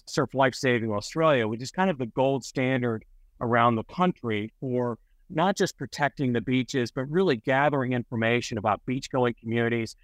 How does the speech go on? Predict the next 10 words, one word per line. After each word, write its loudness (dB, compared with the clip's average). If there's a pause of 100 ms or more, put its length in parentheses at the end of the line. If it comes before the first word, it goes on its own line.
(160)
and -2
putting 0
that 0
towards -2
actionable 0
stuff 0
that -6
their 2 (240)
surf -2
life-saving 2